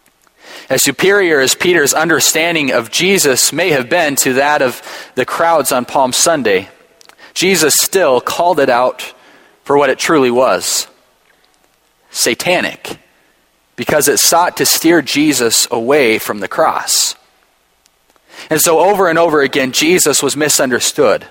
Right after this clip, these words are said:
Yes, Herod, Jesus did come to be a king, but not the kind of king you're thinking. Yes, crowds on Palm Sunday, Jesus did come to be a prophet, but not the kind of prophet you're thinking.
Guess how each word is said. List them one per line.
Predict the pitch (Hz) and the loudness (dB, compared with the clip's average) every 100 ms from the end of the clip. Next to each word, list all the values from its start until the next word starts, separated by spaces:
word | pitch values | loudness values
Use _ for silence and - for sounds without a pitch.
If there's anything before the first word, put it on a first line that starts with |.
| _ _ _ _ _ _ - - - | _ _ _ _ _ _ -20 -20 -2
Yes, | 190 220 - | 0 2 0
Herod, | 160 160 160 | 0 0 0
Jesus | 165 220 170 139 | 0 0 0 0
did | 196 208 | -2 -2
come | - 190 | -2 -2
to | 180 | -2
be | 156 131 | -2 -2
a | |
king, | - 190 156 101 107 | -2 -4 -4 -4 -4
but | 123 | -6
not | 139 151 180 | -2 0 0
the | - | -2
kind | - 165 147 | -4 -2 -2
of | 120 | -4
king | - 180 151 | -4 -6 -4
you're | 110 | -4
thinking. | - 151 - 87 87 _ _ _ _ _ _ _ - - | -2 -4 -4 -12 -16 _ _ _ _ _ _ _ -20 -8
Yes, | 139 190 - - - | -2 0 2 0 -2
crowds | - 175 170 165 151 | -2 0 2 2 0
on | 147 139 | 0 -2
Palm | - 175 156 | -2 0 0
Sunday, | - 175 160 127 | 0 0 0 0
Jesus | 156 196 143 - | 0 0 0 0
did | 185 - | -2 -2
come | - 190 143 | -2 -2 -2
to | 139 | -2
be | 156 | -2
a | |
prophet, | 127 - 190 - 92 - - - - - _ _ _ | -2 0 -2 -2 -6 -8 -14 -20 -20 -20 _ _ _
but | 151 | -2
not | 175 214 | 0 0
the | 160 | -2
kind | 208 202 | -2 -2
of | - | -4
prophet | - 208 185 113 | -2 0 0 -2
you're | 190 | -2
thinking. | - 185 151 90 82 | 0 -2 -4 -12 -16